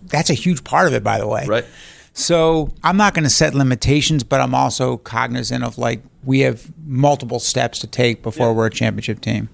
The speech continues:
Speaker 2: Which makes sense from the outside looking in, at least. But, uh, at least the bar would hopefully be ninety wins as opposed to ninety-six, 'cause those six wins from ninety to ninety-six would be very difficult to come by.
Speaker 1: Yeah, and I think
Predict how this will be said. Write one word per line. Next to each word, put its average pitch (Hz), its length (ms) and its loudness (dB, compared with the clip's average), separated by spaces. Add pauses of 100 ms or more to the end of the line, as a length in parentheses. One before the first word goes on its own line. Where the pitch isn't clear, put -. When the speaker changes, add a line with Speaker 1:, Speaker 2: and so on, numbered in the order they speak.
Speaker 2:
Which - 280 -10
makes 95 220 0
sense - 320 -6
from 101 220 0
the 95 100 2
outside 87 260 2
looking 87 220 -2
in, 80 80 0
at 67 100 -2
least. 92 360 -4 (340)
But, - 320 0
uh, 92 220 4 (120)
at 95 140 2
least 98 320 0
the 90 140 0
bar 87 320 0
would 90 160 -6
hopefully 90 280 -2
be 85 120 -4
ninety 90 280 0
wins 92 280 2
as 90 80 0
opposed 92 240 0
to 101 60 2
ninety-six, 87 500 0
'cause - 180 -10
those 95 240 -2
six - 260 0
wins 110 220 0
from 87 160 -6
ninety 101 240 0
to 92 80 -2
ninety-six 92 560 0
would - 100 -12
be - 80 -16
very 87 320 0
difficult - 460 -4
to - 240 -4 (140)
come 185 120 2
by. - 120 -4 (260)
Speaker 1:
Yeah, 170 260 2
and 120 80 2
I 127 80 4
think 123 300 0